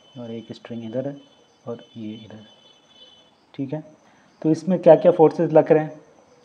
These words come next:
एक तो external force लग ही रहा है capital F, ठीक है। एक इसका weight हो गया, center of mass हमने ले लिया, हंड्रेड के जी है into ten यानी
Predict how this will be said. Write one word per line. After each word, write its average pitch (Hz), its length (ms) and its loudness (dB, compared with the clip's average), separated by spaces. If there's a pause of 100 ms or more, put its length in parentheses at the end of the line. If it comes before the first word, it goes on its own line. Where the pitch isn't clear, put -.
(160)
एक 147 260 0
तो 151 60 2
external 139 440 2
force 139 300 -4
लग 120 140 0
ही 131 80 -2
रहा 135 140 2
है 143 100 2 (220)
capital 131 480 -2
F, 135 180 -4 (1500)
ठीक 127 240 -6
है। 147 100 -8 (1500)
एक 151 280 0
इसका 143 340 0
weight 127 360 -2
हो 135 100 -2
गया, 131 220 -4 (520)
center 117 300 -10
of 120 240 -8
mass 123 300 -6
हमने 127 240 -4
ले 123 140 -4
लिया, 131 260 -4 (360)
हंड्रेड 135 360 -2
के 135 160 -2
जी 143 180 -2
है 165 260 -4
into 127 340 -8 (120)
ten 160 240 0
यानी 131 300 -6